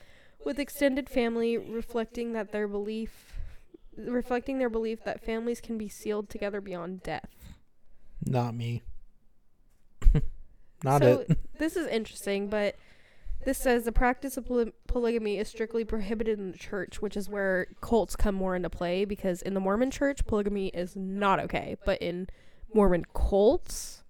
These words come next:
Speaker 1: polygamy is, like,
Speaker 2: Uh, sought after. <laughs>
Speaker 1: Yeah.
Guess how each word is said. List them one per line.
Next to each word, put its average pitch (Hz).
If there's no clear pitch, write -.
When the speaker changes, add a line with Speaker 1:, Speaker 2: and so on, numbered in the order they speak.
Speaker 1:
polygamy 196
is, 175
like, -
Speaker 2:
Uh, 127
sought 120
after. 117
<laughs> -
Speaker 1:
Yeah. 170